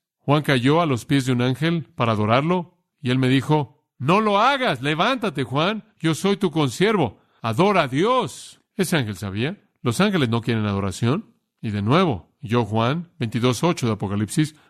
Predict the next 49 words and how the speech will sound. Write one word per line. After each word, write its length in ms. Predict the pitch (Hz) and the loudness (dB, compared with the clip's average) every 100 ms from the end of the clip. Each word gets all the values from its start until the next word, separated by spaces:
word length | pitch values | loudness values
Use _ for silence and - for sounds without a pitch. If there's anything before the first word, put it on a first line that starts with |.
| - | 0
vio 120 | 131 | 2
estas 240 | 127 123 | 2 0
cosas 480 | - 135 139 175 - | 2 0 2 -2 -2
y 60 | 120 | -4
las 420 | 113 107 95 - | -2 -4 -6 -8
oí, 480 | 107 110 135 185 - _ _ | 0 4 6 4 -2 _ _
y 140 | 127 120 | -2 0
cuando 500 | 123 117 113 107 104 | 2 2 2 0 0
había 340 | 107 131 147 | 0 2 4
oído 440 | 123 135 160 180 156 | 2 2 2 2 2
y 80 | 110 | 4
visto, 600 | 135 147 175 170 - _ - | 2 2 2 0 -2 _ -2
me 120 | 127 | 0
postré 440 | 131 113 135 147 | 2 0 2 0
para 220 | 147 135 | 2 0
adorar 680 | 113 113 120 139 175 156 _ _ _ | 0 0 2 2 2 -4 _ _ _
a 100 | 127 | -2
los 180 | 120 - | -2 -2
pies 520 | 139 147 143 - - | 0 0 0 -6 -6
del 180 | 131 127 | 0 2
ángel, 460 | 143 143 165 160 127 | 2 0 -2 -2 0
y 40 | |
él 80 | 135 | 2
me 80 | 139 | 4
dijo, 280 | 139 139 | 2 2
"No 140 | 131 214 | 2 2
lo 120 | 214 | 2
hagas, 300 | 247 170 127 | 2 0 -2
Juan, 240 | 147 202 | -2 -2
levántate, 520 | 202 214 262 196 143 127 | 0 0 0 -4 -4 -4
yo 140 | 196 | -4
soy 180 | 190 185 | -2 -2
tu 120 | 139 | -2
consiervo, 380 | 117 104 120 160 | -4 -2 0 0
adora 220 | 196 175 | 0 0
a 40 | |
Dios." 340 | 117 123 151 - _ | 2 0 0 -6 _
Dos 180 | 131 135 | -2 0
veces 300 | 131 110 110 | 2 0 -2
lo 80 | 104 | -4
hizo 180 | 104 92 | -4 -2
Juan, 220 | 110 151 - _ - | -2 -4 -8 _ -2
dos 160 | 135 139 | 0 2
veces 260 | 185 135 | 2 0
le 80 | 117 | 0
dijeron, 300 | 104 127 123 | 0 0 0
"No 100 | 117 | 2
nos 160 | 120 120 | 0 2
adores." 440 | 123 180 - | 2 0 -2